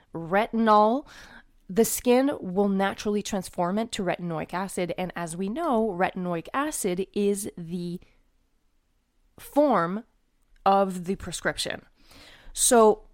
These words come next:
let me ask you this. If you lose vitamin A from your skin cells daily, and you have to replenish it daily in order to have a healthy, healthy skin cell,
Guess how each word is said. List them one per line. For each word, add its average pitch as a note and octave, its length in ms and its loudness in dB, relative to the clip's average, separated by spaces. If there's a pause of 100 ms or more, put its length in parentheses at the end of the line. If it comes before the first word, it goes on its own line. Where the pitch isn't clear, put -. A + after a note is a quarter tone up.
(220)
let C4 220 4
me G4 120 -2
ask C4 280 -2
you A3+ 80 0
this. - 420 -6 (600)
If B3 300 2
you B3 180 6
lose D4+ 680 0 (160)
vitamin A3+ 580 4
A F3+ 560 -4 (580)
from G3+ 340 0
your B3 140 2
skin G3 240 -4
cells E3+ 400 -4
daily, F3+ 840 -2 (240)
and G#3 140 4
you G3+ 80 2
have A3+ 220 0
to C4 80 -2
replenish G#3 420 0
it E3 100 -10
daily E3 260 -2
in F3 200 -6
order E3 180 -4
to F3+ 120 -10
have D#3+ 160 -6
a D3+ 60 -6
healthy, F3+ 440 -8
healthy E3+ 380 -8
skin B3 320 -2
cell, D#3 400 -6